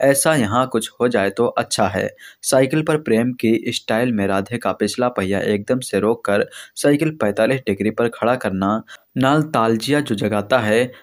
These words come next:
लेकिन दर्शक सीधे उससे जुड़ नहीं पाता। फिल्म में कहने को तो सितारों की पूरी बारात है, जैकी श्रॉफ, सुधांशु पांडे, गौतम नामदेव, दर्शन जारीवाला, सिद्धार्थ जाधव,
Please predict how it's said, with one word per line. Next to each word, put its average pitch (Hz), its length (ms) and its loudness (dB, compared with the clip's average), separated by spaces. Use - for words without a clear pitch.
लेकिन 143 640 2
दर्शक 113 380 0
सीधे 113 380 0
उससे 113 340 0
जुड़ 113 220 0
नहीं 123 220 2
पाता। 98 320 2
फिल्म 147 160 4
में 160 160 2
कहने 110 280 2
को 127 100 0
तो 127 120 -2
सितारों 104 420 0
की 110 140 -4
पूरी 107 280 2
बारात 98 440 0
है, 95 200 0
जैकी 107 340 4
श्रॉफ, 107 420 2
सुधांशु 95 520 -2
पांडे, 104 480 2
गौतम 127 360 4
नामदेव, 104 640 4
दर्शन 120 380 2
जारीवाला, 104 600 2
सिद्धार्थ 95 460 -2
जाधव, 107 440 2